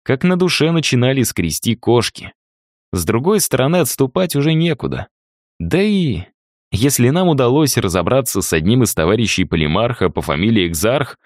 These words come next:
то прогулка по оскверненной столице Российской империи будет именно легкой прогулкой.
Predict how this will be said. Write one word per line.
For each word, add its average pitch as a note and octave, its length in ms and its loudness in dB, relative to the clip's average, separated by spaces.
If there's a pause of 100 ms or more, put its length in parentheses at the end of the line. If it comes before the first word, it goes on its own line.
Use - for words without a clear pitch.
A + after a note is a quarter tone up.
(340)
то C#3 160 2
прогулка C#3+ 560 0
по A2+ 160 0
оскверненной G#2 680 2
столице F#2+ 580 0
Российской F#2+ 560 0
империи A2+ 520 2 (360)
будет E3+ 480 2
именно E3+ 320 4
легкой C3+ 400 0
прогулкой. A#2 720 -2